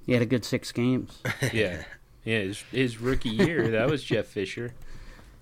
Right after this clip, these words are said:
Speaker 2: I'm, I'm not actively shopping Todd Gurley. I don't think there's a need to do that.
Speaker 3: I mean, that's fair. Like, I mean, it's, it's safe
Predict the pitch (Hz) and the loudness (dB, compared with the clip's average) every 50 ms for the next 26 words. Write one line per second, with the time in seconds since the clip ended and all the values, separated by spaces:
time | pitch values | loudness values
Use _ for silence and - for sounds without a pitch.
0 | - - - - - - - - - - - 98 107 110 110 - - 120 127 127 | -20 -20 -20 -20 -20 -20 -20 -20 -20 -12 -6 -4 -4 -4 -4 -4 -2 0 2 2
1 | 120 113 113 113 113 - 92 98 95 - - - 104 - 98 90 - - - 92 | 2 2 2 0 0 0 0 0 0 0 0 -4 -4 -4 -2 0 0 0 2 0
2 | 90 87 - 87 82 78 - 87 82 78 80 - 80 78 73 71 - - - - | -2 -4 -6 -8 -6 -6 -6 -6 -8 -8 -8 -10 -10 -10 -10 -10 -12 -12 -14 -16
3 | - - - - - - - - - 104 104 101 80 - - 107 95 - - 101 | -18 -20 -20 -20 -20 -20 -16 -6 -4 -4 -4 -4 -6 -8 -8 -8 -8 -8 -6 -6
4 | 98 92 - 95 87 85 85 87 85 - - - 73 80 82 - - - - - | -4 -4 -4 -6 -6 -8 -8 -8 -6 -6 -6 -6 -6 -8 -10 -8 -10 -10 -10 -12
5 | - - - - - - - - - - - - - - - - - - - - | -14 -16 -20 -20 -20 -20 -20 -20 -20 -20 -20 -20 -20 -20 -20 -20 -20 -20 -20 -20
6 | - - - - 87 113 147 156 151 156 165 156 151 156 151 - - - - 131 | -20 -20 -18 -14 -4 0 2 4 4 4 2 2 2 0 0 -2 -6 -6 0 2
7 | 135 156 170 135 104 104 113 117 113 113 110 110 110 - - - 135 127 120 123 | 2 4 4 2 2 2 0 -2 0 0 -2 -2 -2 -6 -6 -2 0 0 2 0
8 | 120 117 117 113 - - 107 - - 131 123 - - - - - - - - - | 0 0 -2 -4 -4 -6 -8 -6 -4 -4 -4 -4 -4 -10 -12 -12 -16 -20 -14 -8
9 | - - - 135 123 131 151 139 110 107 107 - - - - | -8 -6 -2 0 2 2 4 2 2 0 -2 -6 -16 -20 -20